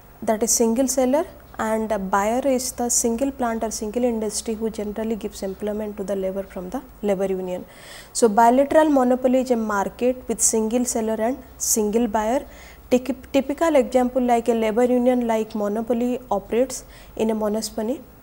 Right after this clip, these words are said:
labor market. And when the union, that is monopolist, faces the monopolist, that is single large industry or single large plant who employs them,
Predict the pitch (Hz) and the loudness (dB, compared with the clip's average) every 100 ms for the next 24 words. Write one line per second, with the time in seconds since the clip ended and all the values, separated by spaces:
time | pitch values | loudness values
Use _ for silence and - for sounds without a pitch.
0 | - - - 214 208 202 185 185 185 - | -20 -12 -4 0 2 0 -2 -6 -10 -10
1 | - - - - 214 220 220 220 233 233 | -20 -20 -20 -6 -2 0 -2 -2 0 2
2 | 233 220 233 240 262 339 359 - - - | 0 2 2 4 4 2 -2 -16 -20 -20
3 | - - 208 220 - 220 208 220 240 262 | -12 -6 -4 -4 -4 -4 -2 -2 2 2
4 | 233 247 - - - - - - 233 240 | 4 2 0 -10 -20 -20 -8 2 4 4
5 | 294 277 277 240 214 226 233 - 233 247 | 0 0 -2 0 0 -2 -4 -4 -2 -4
6 | 247 214 226 - 240 240 262 240 226 220 | -2 -4 -2 -2 0 2 2 2 -2 -4
7 | 214 214 208 - 214 208 214 202 214 208 | -4 -4 -6 -6 -6 -6 -6 -6 -4 -4
8 | 202 202 - 202 202 202 196 196 226 240 | -4 -6 -6 -6 -4 -4 -4 -2 0 0
9 | - 196 | 0 -6